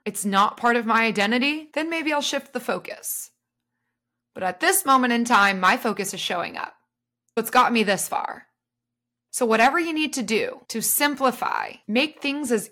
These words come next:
easy as possible for yourself, make following through effortless. That is gonna support you so much more than you realize. And again, I know I'm using the working out example 'cause it's just the easiest to relate this to,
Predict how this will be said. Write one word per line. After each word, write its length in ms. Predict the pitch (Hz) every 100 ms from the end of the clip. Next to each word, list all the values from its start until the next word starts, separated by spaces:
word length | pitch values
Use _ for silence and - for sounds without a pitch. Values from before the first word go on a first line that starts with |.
| _
easy 360 | 285 349 320 311
as 100 | -
possible 520 | - 254 254 214 208
for 140 | -
yourself, 540 | 170 - - - - -
make 300 | 208 269 339
following 500 | - 277 277 285 262
through 640 | 247 240 285 220 180 185 - -
effortless. 1000 | 269 269 247 220 214 185 - - - - _ _ _ _ _ _ _ _ _
That 160 | 214 214
is 120 | 214
gonna 160 | 214 190
support 460 | - - 185 165
you 320 | 165 - - - _
so 320 | - - 285 269
much 260 | 208 -
more 160 | 180 165
than 120 | 151
you 100 | 139
realize. 600 | 71 60 - - - - _ _ _ _ _ _ _ _ _ _
And 120 | 240
again, 340 | 269 254 302 294
I 80 | 285
know 180 | 320
I'm 120 | 339 302
using 240 | 254 254
the 80 | 208
working 400 | 208 214 214 202
out 160 | 196
example 580 | 196 190 202 196 196 196
'cause 180 | 196 196
it's 160 | 196 -
just 240 | 311 -
the 120 | -
easiest 540 | 208 202 180 185 180 -
to 120 | 170
relate 400 | 156 165 185 180
this 240 | 180 170 -
to, 500 | 196 185 185 170